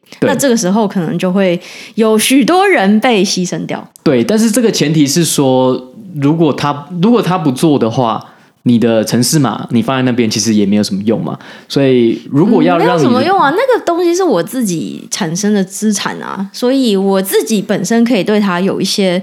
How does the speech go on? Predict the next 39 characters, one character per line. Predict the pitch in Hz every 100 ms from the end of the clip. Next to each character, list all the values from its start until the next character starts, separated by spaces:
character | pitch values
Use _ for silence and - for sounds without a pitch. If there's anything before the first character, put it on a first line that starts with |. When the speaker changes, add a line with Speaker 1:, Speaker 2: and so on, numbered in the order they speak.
| - - -
Speaker 2:
应 | 277 214 220
用 | 208 170
啊， |
我 | 170
可 | 175 208
以 |
有 | 196
一 | 185
些 | 180
用 | 208 185
途， | - 170
比 |
如 | 165 180
说 | 208 214
我 | 196
的 | 170 175
程 | - 180
式 | 247
码， | 240 151
我 | 190
可 | 226
以 | 247
把 | 196
它 | 202 208 214
就 | 226
是 | 240 220
集 | -
结 | 190 208
成 | 202
册 | 185 214
出 | 196 190
书 | 180 180
之 | 175
类 | 185 175
的。 | - - - - - _
但 | - 339
是 | 359 320 277 220 -
如 | 226 302
果 | 262 208 135 190